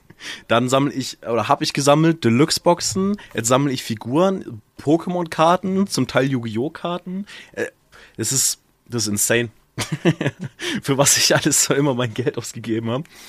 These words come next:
Aber, ja gut, dafür hab ich halt jetzt auch einen stabilen Wert an Pokémon-Karten, so drei K. Ähm, ist viel.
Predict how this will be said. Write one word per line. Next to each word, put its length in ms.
Aber, 380
ja 60
gut, 180
dafür 220
hab 80
ich 80
halt 100
jetzt 140
auch 240
einen 260
stabilen 380
Wert 160
an 80
Pokémon-Karten, 680
so 160
drei 220
K. 300
Ähm, 480
ist 180
viel. 280